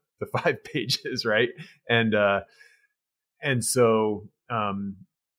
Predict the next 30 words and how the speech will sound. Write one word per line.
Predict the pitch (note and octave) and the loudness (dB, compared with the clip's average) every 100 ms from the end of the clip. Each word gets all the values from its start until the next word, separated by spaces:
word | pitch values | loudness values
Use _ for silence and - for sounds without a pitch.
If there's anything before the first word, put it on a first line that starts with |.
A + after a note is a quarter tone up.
| _ | _
so | - B2 | -6 -2
by | A2 G#2 | 2 2
spreading | - C3 A#2 A2+ | 2 2 2 2
it | G#2 | 2
out | G#2+ A2 | 4 2
in | G#2+ G#2 | -2 -4
that | G2+ F#2+ | -4 -2
way, | G#2 G2 G2+ | -2 0 -2
I | |
think | F#2+ G#2+ F#2 | -4 -8 -10
we | G#2 | -14
can | - G2+ F#2 G2 | -10 -10 -10 -8
kind | G2 | -8
of | F#2+ G#2+ | -6 -2
allocate | G2+ G2+ - G2 F#2+ - | -2 -2 -6 -10 -10 -6
the | F#2+ F#2 F#2 - _ _ _ _ _ | -4 -4 -6 -12 _ _ _ _ _
subtracting | - A#2+ - - A2+ G#2+ G#2+ G#2 | -12 -12 -12 -2 2 2 2 -6
the, | G2+ G2 F2+ | -4 -6 -6
the | G#2 | -8
time | G2 G#2+ G#2 G2+ | -6 -2 -2 -2
that | F#2+ | -4
it, | F#2 F2+ - _ _ _ A2 | -4 -6 -10 _ _ _ -2
that | A2 | 0
it | G#2 G2 | 0 -2
needs, | G2+ G#2+ B2+ G2+ F#2+ F2+ - A2 | -2 0 0 -2 -4 -10 -12 -8
um, | G2+ G#2+ | -6 0
and | C3 | 4
also | D#3+ D3+ D3+ A#2+ G#2+ G#2 _ | 4 6 6 6 2 -4 _
show | - - A2 G#2+ | -14 -6 -2 2
that | A2+ G#2+ | 2 2